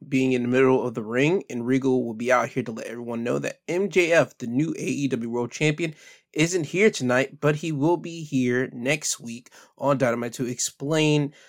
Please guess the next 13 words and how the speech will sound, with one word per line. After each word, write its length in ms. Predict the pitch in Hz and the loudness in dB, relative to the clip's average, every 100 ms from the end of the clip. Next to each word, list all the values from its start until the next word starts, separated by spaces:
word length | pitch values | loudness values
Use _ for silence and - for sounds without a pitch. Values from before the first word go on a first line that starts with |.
| _ | _
the 240 | 120 127 123 | 0 2 2
relationship 800 | 123 127 151 - - 143 135 - | 2 2 2 0 -2 -2 -2 -4
between 420 | 131 - 135 123 | -10 -2 -2 0
himself 440 | 127 - 131 131 - | -2 0 2 2 -2
and 180 | 127 120 | -6 -2
Regal. 400 | 143 139 151 135 | 0 0 0 0
Regal 340 | - 135 127 | -2 -2 0
would 220 | 127 156 | 0 0
say 200 | 151 160 | 0 0
that 80 | 151 | 0
he 240 | 127 156 139 | -2 -2 0
did 240 | 151 147 | 0 0
send 420 | - 156 156 135 | -2 0 2 0